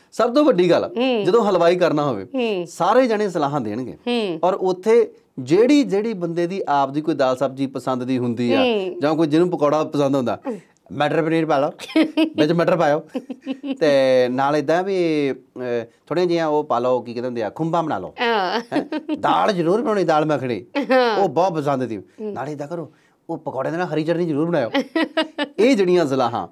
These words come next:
Speaker 2: ਹਾਂ।
Speaker 1: ਆਮ ਤੌਰ ਤੇ ਬੰਦਾ ਦਿੰਦਾ, ਸਲਾਹ ਦੇ ਵਿੱਚ ਤੁਹਾਡਾ ਫਾਇਦਾ ਹੋਵੇ ਨਾ ਹੋਵੇ,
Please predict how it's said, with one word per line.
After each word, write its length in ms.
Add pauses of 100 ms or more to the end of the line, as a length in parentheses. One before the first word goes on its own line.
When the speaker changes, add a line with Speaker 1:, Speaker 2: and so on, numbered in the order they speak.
(160)
Speaker 2:
ਹਾਂ। 220
Speaker 1:
ਆਮ 280
ਤੌਰ 140
ਤੇ 120
ਬੰਦਾ 220
ਦਿੰਦਾ, 260 (260)
ਸਲਾਹ 420
ਦੇ 80
ਵਿੱਚ 260 (240)
ਤੁਹਾਡਾ 300
ਫਾਇਦਾ 240
ਹੋਵੇ 200
ਨਾ 60
ਹੋਵੇ, 320